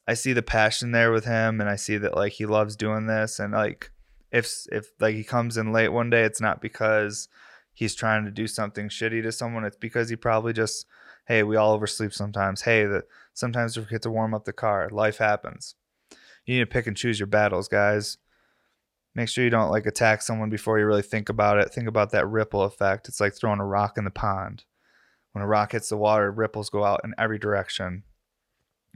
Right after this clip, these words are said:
Really choose how you interact with people. Pick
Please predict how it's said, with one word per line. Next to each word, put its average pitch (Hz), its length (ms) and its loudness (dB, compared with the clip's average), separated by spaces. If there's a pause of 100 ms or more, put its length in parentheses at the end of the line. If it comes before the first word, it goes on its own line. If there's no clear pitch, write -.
(720)
Really 117 300 2
choose 110 380 -6
how 110 140 -6
you 107 160 -4
interact 104 440 -4
with - 140 -16
people. 98 480 -8 (1200)
Pick - 380 0